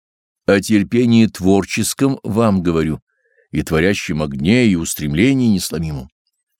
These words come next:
В них преображаетесь вы, и жизнь ваша, которая течёт внутри вас, как поток, устремлённый к океану.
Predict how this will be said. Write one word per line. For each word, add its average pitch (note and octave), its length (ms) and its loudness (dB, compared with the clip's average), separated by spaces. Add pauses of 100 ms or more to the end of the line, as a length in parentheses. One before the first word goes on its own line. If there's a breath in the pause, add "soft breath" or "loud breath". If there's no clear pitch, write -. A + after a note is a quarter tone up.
(400)
В D#2+ 160 -2
них F3+ 380 2
преображаетесь C3+ 1120 0
вы, F2+ 180 -2 (400 loud breath)
и F3+ 160 2
жизнь C#3 640 2
ваша, D#2+ 520 -2
которая D#2 300 -8
течёт E2 380 -2
внутри F2 340 0
вас, A#2+ 380 2 (200 loud breath)
как - 240 -2
поток, G#2 400 -2
устремлённый F2+ 640 0
к - 80 -18
океану. D#2 460 -6